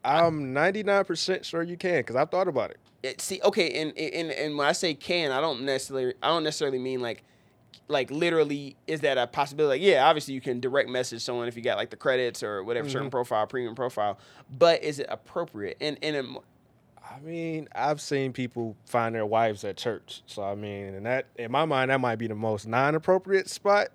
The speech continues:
Speaker 1: to
Speaker 2: I
Speaker 1: find
Speaker 2: don't
Speaker 1: somebody
Speaker 2: know.
Speaker 1: at.
Speaker 2: I don't know, Dre.
Speaker 1: So, LinkedIn,
Speaker 2: <laughs>
Speaker 1: I mean, it's a social media platform. I
Speaker 2: Yeah.
Speaker 1: mean
Speaker 2: I, I mean, yeah. Here's the thing. LinkedIn is probably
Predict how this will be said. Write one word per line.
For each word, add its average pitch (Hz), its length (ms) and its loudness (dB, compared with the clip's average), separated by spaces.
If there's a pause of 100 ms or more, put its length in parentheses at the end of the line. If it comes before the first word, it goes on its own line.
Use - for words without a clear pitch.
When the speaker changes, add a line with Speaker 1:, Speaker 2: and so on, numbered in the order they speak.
(140)
Speaker 1:
to 190 140 -4
Speaker 2:
I 214 40 -4
Speaker 1:
find 202 220 6
Speaker 2:
don't - 80 2
Speaker 1:
somebody 240 420 6
Speaker 2:
know. 480 120 10
Speaker 1:
at. 381 80 8
Speaker 2:
I 247 60 6
don't 226 220 2
know, 254 200 6
Dre. 254 240 10
Speaker 1:
So, 156 180 8
LinkedIn, 226 840 4 (100)
Speaker 2:
<laughs> - 120 -10
Speaker 1:
I 170 120 2
mean, 180 320 4
it's 165 120 0
a 160 40 -8
social 165 360 2
media 147 300 -2
platform. 117 580 0
I - 100 -2
Speaker 2:
Yeah. - 20 -4 (320)
Speaker 1:
mean 135 80 -6 (100)
Speaker 2:
I, 135 220 -2 (160)
I 156 120 -2
mean, 156 240 -4
yeah. 151 360 2
Here's 214 240 0
the 220 80 -4
thing. 185 260 -2
LinkedIn 185 460 -2
is 156 120 -2
probably 156 760 -2